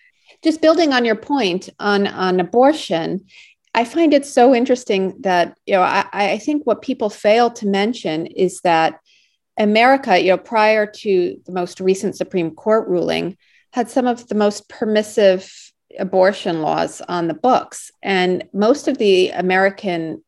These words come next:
electorate feels somewhere, you know, in the middle, um, you know, was really unrestricted. And now, as you said, it's going to be left up to the states. But in Italy, for instance,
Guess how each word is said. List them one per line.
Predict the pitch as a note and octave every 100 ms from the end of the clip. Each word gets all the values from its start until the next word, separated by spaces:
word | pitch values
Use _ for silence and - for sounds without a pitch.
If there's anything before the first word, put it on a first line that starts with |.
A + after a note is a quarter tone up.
| _
electorate | - F3 G#3 - E3+ D#3 - _ _
feels | - G3 -
somewhere, | B3 A#3 G3+ F3+ -
you | G#3+
know, | F3+ E3
in | G3
the | F#3+
middle, | F#3+ G3 - - _ _ _ _ -
um, | F#3 E3+ D#3 D3+ D3 D3 - -
you | G#3
know, | G3+ E3+
was | - G3 G#3 G3+
really | A3 D4+ G#3+ -
unrestricted. | E3+ D#3+ - - C4+ C#4 - B2+ - _ _ _ _ -
And | F3+ F#3+
now, | G#3 G3+ F#3+
as | - E3+ E3+
you | E3 D#3+ -
said, | - - D#3+ B3
it's | - E3+ -
going | E3 D#3+
to | F3+
be | G3
left | E3+ D#3+ -
up | D#3 -
to | F3+
the | F#3
states. | - D4 - - -
But | F3+ E3+
in | F3+
Italy, | - C4+ D4+ A3+
for | A3+ E3
instance, | D#3 - F3+ D#3+ E3+